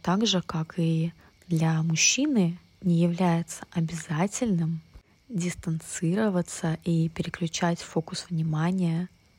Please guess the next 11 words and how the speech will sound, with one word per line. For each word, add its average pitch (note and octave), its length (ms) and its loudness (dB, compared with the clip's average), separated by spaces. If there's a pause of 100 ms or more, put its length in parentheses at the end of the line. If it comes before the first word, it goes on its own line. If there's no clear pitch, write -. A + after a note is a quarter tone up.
(760)
после E3 720 -2
близости E3 800 -2
с, - 240 -10
а, D#3+ 260 0
женщиной. D#3+ 720 -2 (880)
В - 100 -20
конечном F#3 680 0
счете G3+ 760 -2 (260)
все - 380 0
наше F3 580 2
проживание F3 960 -2